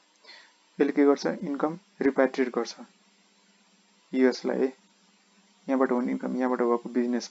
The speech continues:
प्रफिटबाट इन्कम, प्रफिट इन्कम, प्रफिटबाट हुने इन्कमहरू, इन्कम जति पनि छ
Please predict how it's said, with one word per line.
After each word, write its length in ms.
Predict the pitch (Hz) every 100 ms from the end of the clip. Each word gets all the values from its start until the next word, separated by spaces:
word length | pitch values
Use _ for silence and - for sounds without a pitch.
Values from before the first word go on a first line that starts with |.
| -
प्रफिटबाट 500 | 123 123 - 123 -
इन्कम, 360 | 123 120 123 - _ _ - _ _
प्रफिट 300 | 135 131 131
इन्कम, 320 | 123 120 160 180 _ _ _ _ _ _ _ _ _ _ _ _
प्रफिटबाट 400 | - 131 131 131
हुने 220 | 123 123 123
इन्कमहरू, 440 | 120 120 120 117
इन्कम 340 | 127 127 123
जति 140 | 120 120
पनि 140 | 123
छ 120 | 147